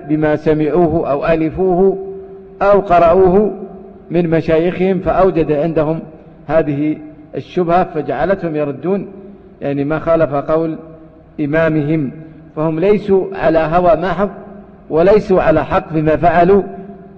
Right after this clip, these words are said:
أرادوا الحق لكن عندهم شيء من الشبهة التي حالت بينهم وبين معرفة، آه، الحق في كثير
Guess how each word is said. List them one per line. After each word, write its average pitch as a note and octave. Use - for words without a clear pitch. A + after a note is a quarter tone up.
أرادوا D#3+
الحق E3
لكن F3
عندهم D3+
شيء E3
من D3+
الشبهة D#3
التي C#3
حالت D#3+
بينهم D#3
وبين C#3+
معرفة، D3
آه، -
الحق C3
في C3+
كثير D3